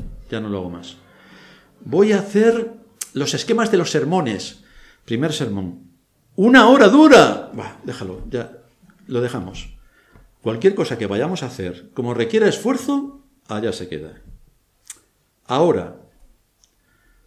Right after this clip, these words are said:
si es actuar contra los principios, nada nos impedirá tener la fuerza suficiente para impedir nuestro propósito. Es decir, si queremos hacer mal, hacemos el doble.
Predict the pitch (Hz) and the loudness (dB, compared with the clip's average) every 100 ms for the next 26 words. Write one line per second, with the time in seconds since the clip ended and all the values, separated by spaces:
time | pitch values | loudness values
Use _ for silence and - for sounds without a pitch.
0 | _ _ - - 147 190 - 175 139 127 | _ _ -10 -6 -4 -6 -6 -4 -4 -4
1 | 113 104 101 101 - 92 87 - 226 - | -6 -6 -6 -6 -8 -12 -10 -10 -8 -6
2 | 175 - - _ _ _ _ _ _ _ | -6 -8 -18 _ _ _ _ _ _ _
3 | _ _ _ _ _ _ _ _ _ _ | _ _ _ _ _ _ _ _ _ _
4 | _ _ _ _ _ _ _ _ _ _ | _ _ _ _ _ _ _ _ _ _
5 | 135 151 196 202 196 180 190 165 156 160 | -4 0 2 2 -2 -4 -4 -6 -4 -4
6 | 147 107 95 90 101 - _ _ _ _ | -2 -2 -4 -6 -12 -20 _ _ _ _
7 | _ _ _ _ _ _ 135 131 143 127 | _ _ _ _ _ _ -2 0 -2 -4
8 | - - _ _ _ 117 107 - 165 - | -6 -14 _ _ _ -10 -8 -6 -8 -8
9 | 123 - 120 123 95 185 226 226 240 254 | -10 -8 -10 -12 -8 -4 -4 -6 -10 -12
10 | - _ _ - 120 117 117 117 202 185 | -18 _ _ -6 -6 -6 -8 -8 -8 -10
11 | - - 107 113 - - 78 - _ _ | -12 -10 -10 -10 -12 -12 -14 -20 _ _
12 | _ _ _ 156 151 135 120 - 113 135 | _ _ _ -8 -6 -6 -6 -6 -6 -6
13 | 175 160 160 131 175 240 262 - - - | -4 -6 -6 -6 -4 -4 -6 -8 -14 -14
14 | - 180 135 113 98 80 | -10 -8 -6 -6 -8 -12